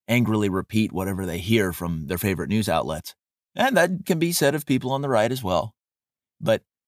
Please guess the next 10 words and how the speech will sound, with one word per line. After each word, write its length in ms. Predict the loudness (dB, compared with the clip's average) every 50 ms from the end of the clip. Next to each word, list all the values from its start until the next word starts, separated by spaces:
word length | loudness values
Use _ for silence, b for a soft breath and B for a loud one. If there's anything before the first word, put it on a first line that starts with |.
| _ _
you 140 | -2 0 2
gotta 240 | 4 4 4 4 4
love 340 | 4 4 4 2 0 -4
the 100 | -6 -4
people 340 | 0 2 2 2 2 2 0
who 100 | 2 0
are 100 | 0 0
like, 260 | 0 0 -2 -2 -6 _ _ _ _ _ _ _ _ _ _ _ -2
"Hey, 380 | 2 2 4 4 4 4 2
man, 580 | 2 0 0 -2 0 0 0 0 0 -2 -4